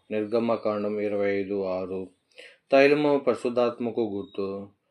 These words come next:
మత్తయి ఇరవై ఐదు పదమూడులో, మన ప్రభువు రాకడ కొరకు ఎదురు చూచుచున్నప్పుడు మన దీపములు నూనెతో నిండి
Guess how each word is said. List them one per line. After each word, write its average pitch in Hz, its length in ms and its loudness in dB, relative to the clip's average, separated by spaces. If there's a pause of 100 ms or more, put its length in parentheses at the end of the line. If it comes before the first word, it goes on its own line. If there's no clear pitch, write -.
(260)
మత్తయి 127 560 2
ఇరవై 117 220 2
ఐదు 117 240 0
పదమూడులో, 104 840 -4 (520)
మన 143 200 6
ప్రభువు 151 500 6
రాకడ 123 420 6
కొరకు 123 420 2
ఎదురు 113 320 0 (100)
చూచుచున్నప్పుడు 117 1000 -4 (460)
మన 123 180 2
దీపములు 143 600 4
నూనెతో 123 480 0
నిండి 113 600 -4